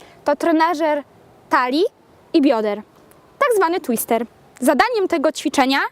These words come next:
jest wzmocnienie mięśni brzucha i naszej talii. Stajemy centralnie na okrągłej,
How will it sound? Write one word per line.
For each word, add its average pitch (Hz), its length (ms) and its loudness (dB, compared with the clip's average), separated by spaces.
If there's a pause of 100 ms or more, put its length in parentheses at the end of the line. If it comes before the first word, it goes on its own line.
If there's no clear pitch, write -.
(340)
jest 320 320 0
wzmocnienie 320 640 0
mięśni 302 440 0
brzucha 294 300 0 (600)
i 571 320 -2
naszej 320 260 0
talii. 226 340 -2 (580)
Stajemy 440 380 0
centralnie 370 480 0
na 320 140 0
okrągłej, 370 480 0